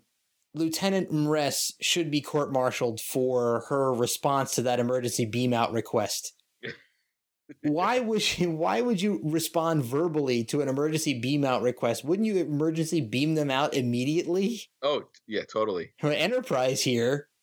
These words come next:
Speaker 1: <laughs> N-, no, <laughs> it's an emergency beam-out request.
Speaker 2: Yeah.
Speaker 1: Therefore, it's an emergency.
Speaker 2: Uh.
Speaker 1: So what exactly happened to these creatures, these rock creatures, when the pills were ingested? Y-, y-, you see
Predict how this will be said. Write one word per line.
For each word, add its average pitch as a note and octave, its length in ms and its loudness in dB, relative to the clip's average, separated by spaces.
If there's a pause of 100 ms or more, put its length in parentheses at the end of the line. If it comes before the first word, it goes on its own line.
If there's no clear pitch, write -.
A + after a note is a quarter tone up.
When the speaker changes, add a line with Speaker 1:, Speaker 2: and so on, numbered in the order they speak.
Speaker 1:
<laughs> - 220 -20
N-, - 960 -2
no, E3 420 2
<laughs> - 20 -8 (720)
it's - 220 2
an F#3 60 -2
emergency F#3+ 540 0
beam-out D#3 480 0
request. A2+ 560 -4 (400)
Speaker 2:
Yeah. F#2+ 260 2 (220)
Speaker 1:
Therefore, D#3 360 0
it's D3 100 -2
an C3+ 80 2
emergency. A#2+ 580 0 (680)
Speaker 2:
Uh. A2 300 2 (220)
Speaker 1:
So - 160 0
what F#3+ 220 2
exactly G#3+ 500 2
happened C3+ 640 0 (760)
to D3 100 2
these C#3 280 0
creatures, B2+ 600 0
these B2+ 160 0
rock C3 320 0
creatures, A#2 440 0
when A#2+ 180 2
the A#2 60 2
pills D#3 360 0
were C3+ 140 2
ingested? A2+ 600 0 (520)
Y-, D#3+ 200 -4
y-, D#3+ 180 -4
you E3 140 2
see A3+ 500 2